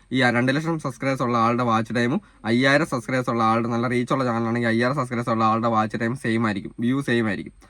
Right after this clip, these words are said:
അങ്ങനെയാകുമ്പോൾ ഈ വാച്ച് ടൈം, അതായത് നമ്മുടെ YouTube-ൻ്റെ വരുമാനവും സബ്സ്ക്രൈബേഴ്സ് തമ്മിൽ ഒരു ബന്ധവും ഇല്ലെന്നാണ് ഞാൻ ആദ്യമായിട്ട് പറഞ്ഞു വരട്ടെ. ഓക്കെ, അപ്പോൾ,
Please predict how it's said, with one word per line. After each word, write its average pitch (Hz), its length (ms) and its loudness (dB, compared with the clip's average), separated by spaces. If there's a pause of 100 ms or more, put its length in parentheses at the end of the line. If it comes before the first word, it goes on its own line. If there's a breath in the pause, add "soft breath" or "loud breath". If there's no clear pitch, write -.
(240 soft breath)
അങ്ങനെയാകുമ്പോൾ 170 440 4 (440 soft breath)
ഈ 160 120 2
വാച്ച് 156 540 4
ടൈം, 143 380 4
അതായത് 139 260 2
നമ്മുടെ 147 200 0
YouTube-ൻ്റെ 143 640 2
വരുമാനവും 139 720 2
സബ്സ്ക്രൈബേഴ്സ് 151 500 -2
തമ്മിൽ 135 280 -2
ഒരു 139 200 2
ബന്ധവും 135 360 0
ഇല്ലെന്നാണ് 120 340 0
ഞാൻ 120 160 -2
ആദ്യമായിട്ട് 120 360 -2
പറഞ്ഞു 117 280 -4
വരട്ടെ. 98 280 -6 (260)
ഓക്കെ, 110 300 -4 (420 soft breath)
അപ്പോൾ, 147 240 -2